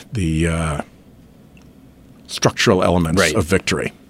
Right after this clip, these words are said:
Speaker 2: Let's, so, i-, imagining a world where Democrats were just better at that. You get to a place where Democrats reach consensus on important issues because,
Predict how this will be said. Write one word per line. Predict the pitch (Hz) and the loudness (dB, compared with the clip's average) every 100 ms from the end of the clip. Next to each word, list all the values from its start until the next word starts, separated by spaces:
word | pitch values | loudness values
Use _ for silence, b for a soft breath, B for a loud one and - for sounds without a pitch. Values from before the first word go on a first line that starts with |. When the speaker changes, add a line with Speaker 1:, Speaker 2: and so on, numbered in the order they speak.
| - B B B B - - - - - - - | -20 B B B B -20 -20 -16 -14 -14 -12 2
Speaker 2:
Let's, | 143 - - | 2 4 0
so, | - - | 0 0
i-, | 87 - - - - | -2 -12 -16 -16 0
imagining | 143 135 143 127 120 | 4 4 4 4 6
a | |
world | 110 120 104 | 8 6 6
where | 95 | 2
Democrats | 87 101 - 101 - | 2 0 2 -2 -2
were | 82 | -6
just | 101 - - | -2 -2 0
better | 90 87 | 2 2
at | 78 | 0
that. | 78 71 - | -2 -4 -8
You | - 95 | -8 -4
get | 92 90 | -4 -2
to | 107 | -2
a | 87 | -2
place | - 90 - | -2 0 0
where | 98 85 B B B | 0 -2 B B B
Democrats | 107 92 - 95 - | 0 0 0 -2 0
reach | 95 101 - | 0 0 0
consensus | - 87 104 85 - 104 | -2 0 0 0 0 0
on | |
important | 90 - 92 76 85 | 0 -2 -4 -2 0
issues | - 95 85 80 B B B | 0 2 2 0 B B B
because, | - - 101 85 82 82 | -4 -2 0 0 0 -4